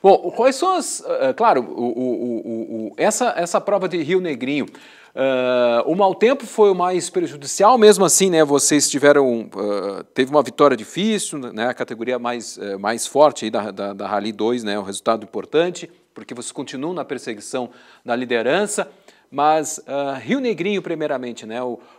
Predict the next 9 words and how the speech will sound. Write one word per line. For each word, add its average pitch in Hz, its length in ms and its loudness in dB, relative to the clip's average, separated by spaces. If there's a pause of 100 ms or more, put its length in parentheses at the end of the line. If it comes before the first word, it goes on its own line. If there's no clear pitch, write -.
o, 131 400 -8
o 131 40 -10
que 202 140 -14
que 214 100 -12
mais, 202 460 -2 (220)
foi 214 260 2
o 214 60 2
mau 160 180 2
tempo? 220 580 -4